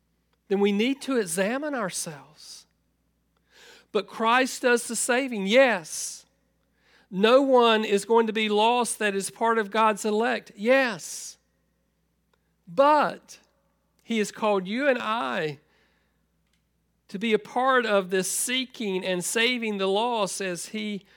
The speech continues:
calls us into relationship with him. It is his will and his purpose for his kingdom and his church. And we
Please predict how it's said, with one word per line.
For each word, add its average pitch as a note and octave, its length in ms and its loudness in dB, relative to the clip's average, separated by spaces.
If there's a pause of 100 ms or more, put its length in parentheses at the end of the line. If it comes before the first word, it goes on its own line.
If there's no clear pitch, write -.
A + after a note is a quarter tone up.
(180)
calls A3 460 -6
us F3+ 220 -4
into F3+ 280 -8
relationship E3+ 840 -6
with D#3 200 -16
him. D#3 500 -4 (1700)
It E3 160 -8
is D#3 220 -6
his A#3+ 340 -4
will E3 300 0
and D3 100 -4
his A#3 320 -4
purpose D3+ 580 -8
for D3 200 -10
his G3+ 260 -2
kingdom C#3+ 720 -8 (720)
and D3+ 160 -8
his F#3 360 -6
church. - 680 -14 (720)
And E3 80 -20
we - 80 -20